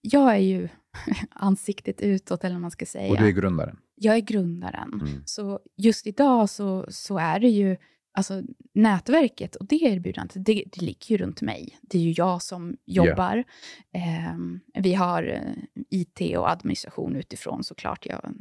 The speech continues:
Speaker 1: sånt kan inte jag göra. Eh, och sen så har jag en annan medlem som hjälper mig med viss administration också.
Speaker 2: Mm.
Speaker 1: Eh, för jag klarar inte allting själv nu när vi, eh, har vuxit så pass mycket.
Speaker 2: Mm.
Speaker 1: Men, ehm, eh, när det gäller till själva arbetet,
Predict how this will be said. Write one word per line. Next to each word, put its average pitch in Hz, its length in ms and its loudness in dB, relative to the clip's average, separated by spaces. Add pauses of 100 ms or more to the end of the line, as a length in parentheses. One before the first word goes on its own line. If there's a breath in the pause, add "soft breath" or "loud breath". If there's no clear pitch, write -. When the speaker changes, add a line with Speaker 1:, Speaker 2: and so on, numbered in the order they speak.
(240)
Speaker 1:
sånt - 260 -12
kan - 160 -4
inte - 180 -6
jag - 80 -6
göra. - 200 -6 (540 soft breath)
Eh, 170 340 0
och - 140 0
sen 170 180 -8
så - 120 -10
har 170 240 -4
jag 180 340 -4
en 180 80 2
annan 190 220 4
medlem 175 280 0
som 185 160 -8
hjälper 175 280 -2
mig 170 200 -2
med 190 160 -4
viss - 220 -10
administration - 720 -2
också. - 340 -6 (100)
Speaker 2:
Mm. 78 240 -10 (160)
Speaker 1:
Eh, 170 180 -2
för 170 120 -2
jag 170 100 -4
klarar - 200 -4
inte - 180 -6
allting - 220 -8
själv 233 520 2
nu 185 120 -2
när 175 100 -4
vi, - 260 -6 (120)
eh, - 60 -12 (320)
har 185 80 0
vuxit - 280 -6
så - 140 -12
pass - 220 -10
mycket. - 300 -10 (200)
Speaker 2:
Mm. 78 140 -2 (260 loud breath)
Speaker 1:
Men, 190 380 4
ehm, 185 500 -4 (360)
eh, 175 380 -6 (300)
när 214 160 4
det 196 80 2
gäller 190 300 2
till 180 200 -4
själva 180 460 -2
arbetet, 202 760 0